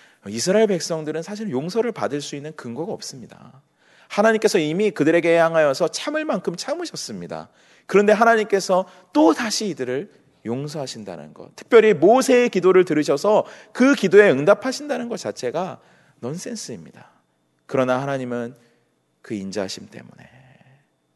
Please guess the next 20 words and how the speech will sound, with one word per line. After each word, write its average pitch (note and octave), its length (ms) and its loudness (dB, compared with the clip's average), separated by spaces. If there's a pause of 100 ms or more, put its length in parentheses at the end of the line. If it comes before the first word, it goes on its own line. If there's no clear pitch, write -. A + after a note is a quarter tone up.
(240)
무엇보다도 A#2+ 560 0
하나님께서 C#3 880 -12 (140)
약속하셨다는 D#3+ 920 -12
그 - 140 -14
사실, - 380 -18 (680)
아브라함과 B2+ 600 2
약속하신 A2 680 -6
그 D#3+ 360 -10
언약 C3 380 -8
때문에 A2+ 560 -14 (240)
이스라엘 G#2 420 -4
백성을 F#2 420 -14
다시 - 300 -10
한번 E3 360 -4 (260)
참아주시고 C#3 840 -10 (260)
용서하시는 A2+ 600 -8
것을 B2+ 440 -12 (160)
우리가 F#2 260 -12
보게 F#2+ 280 -12
됩니다. - 420 -20